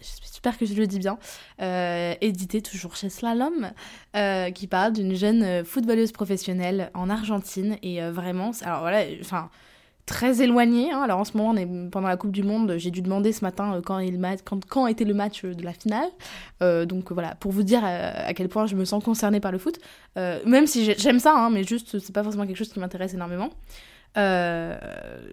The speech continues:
voilà, c'est, c'est, c'est un livre incroyable, vraiment, lisez-le. Enfin, donnez-lui sa chance, même si vous aimez pas spécialement le foot, vous allez aimer.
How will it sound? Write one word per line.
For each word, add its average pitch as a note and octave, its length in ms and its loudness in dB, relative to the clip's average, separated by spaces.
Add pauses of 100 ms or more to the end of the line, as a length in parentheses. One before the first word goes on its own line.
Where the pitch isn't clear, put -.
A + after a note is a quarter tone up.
(200)
voilà, G3 260 4
c'est, G3 300 2
c'est, G3+ 160 2
c'est G3+ 140 -2
un F#3+ 120 2
livre F#3+ 200 -2
incroyable, F#3+ 400 0
vraiment, F3+ 240 -4
lisez-le. F#3 400 0
Enfin, G3 200 -2 (320)
donnez-lui C4 380 4
sa A3 160 2
chance, - 360 -4
même A3 200 2
si A#3 160 -4
vous G3+ 160 0
aimez F3+ 140 2
pas A3 120 0
spécialement G#3 420 0
le G3 60 -2
foot, - 300 -6 (260)
vous G3+ 160 0
allez F#3+ 200 2
aimer. E3+ 200 -8